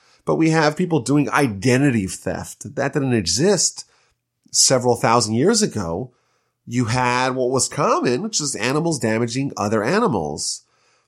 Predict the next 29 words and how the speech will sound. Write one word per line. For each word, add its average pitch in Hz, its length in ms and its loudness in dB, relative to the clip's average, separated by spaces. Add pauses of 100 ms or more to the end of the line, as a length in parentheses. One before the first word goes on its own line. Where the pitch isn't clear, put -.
(260)
And 147 560 2 (200)
the 135 160 -2
study 202 380 4
of 127 260 -2
the 127 80 4
oral 220 500 4
Torah 101 720 0 (160)
is 117 140 0
to 143 100 -2
try 160 500 2
to 131 580 2 (240)
deduce 131 1200 0 (140)
from 180 640 -2
these 196 380 0
cases, 160 1200 0 (400)
many 151 280 0
of 208 60 0
the 160 60 4
cases 143 640 0
are 117 240 2
obsolete 131 920 0
in 120 80 0
the 117 100 0
modern 120 560 2
world, 175 640 2 (320)
to 143 120 0
deduce 127 440 0
those 165 280 0
principles 143 1200 -2